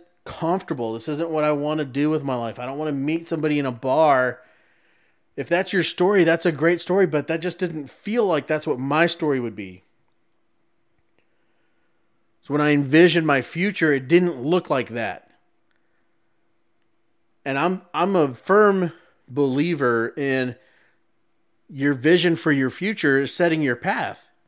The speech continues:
The grand vision for my future sets my path, right?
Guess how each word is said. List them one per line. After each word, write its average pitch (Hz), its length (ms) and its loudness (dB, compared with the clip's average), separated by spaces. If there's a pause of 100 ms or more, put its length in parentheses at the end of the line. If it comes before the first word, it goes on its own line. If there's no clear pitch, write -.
(580)
The 139 80 -2
grand 180 360 2
vision 180 340 6
for 165 140 -4
my 147 220 0
future 165 480 0
sets 165 300 -4
my 143 120 -2
path, 190 420 -2
right? 151 280 -2